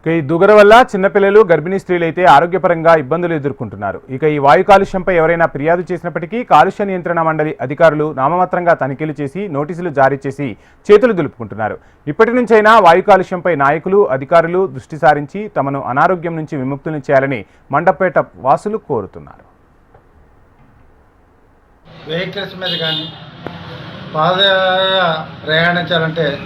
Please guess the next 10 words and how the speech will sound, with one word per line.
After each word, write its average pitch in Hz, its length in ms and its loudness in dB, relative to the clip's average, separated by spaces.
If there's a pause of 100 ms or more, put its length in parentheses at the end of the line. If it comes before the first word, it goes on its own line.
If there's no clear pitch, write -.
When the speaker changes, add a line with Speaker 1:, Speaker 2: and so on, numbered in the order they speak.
(120)
Speaker 2:
చాలా 151 200 -2
కష్టతరంగా 143 680 -8
ఉంది. 143 200 -10 (160)
కారణం 143 360 -8 (1120)
ఎన్నో 196 480 2 (640)
సంవత్సరాలుగా, 175 800 2 (380)
దశాబ్దాలుగా 196 680 0 (100)
చెప్పాలంటే 165 540 0
నిజంగా 151 380 -4
ఇది 170 300 -10